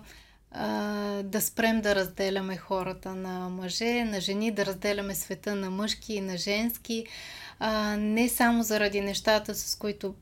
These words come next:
аз лично се занимавам, но и като цяло. А,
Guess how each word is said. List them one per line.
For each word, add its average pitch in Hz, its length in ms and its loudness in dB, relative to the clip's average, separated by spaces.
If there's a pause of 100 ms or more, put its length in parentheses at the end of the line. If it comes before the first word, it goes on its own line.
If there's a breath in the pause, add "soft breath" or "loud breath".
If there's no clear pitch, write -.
(200)
аз 226 280 4
лично 214 300 -2
се - 140 -2
занимавам, 185 760 2
но 226 80 4
и 208 140 2
като 196 220 -6
цяло. 196 580 4 (640 loud breath)
А, 220 440 2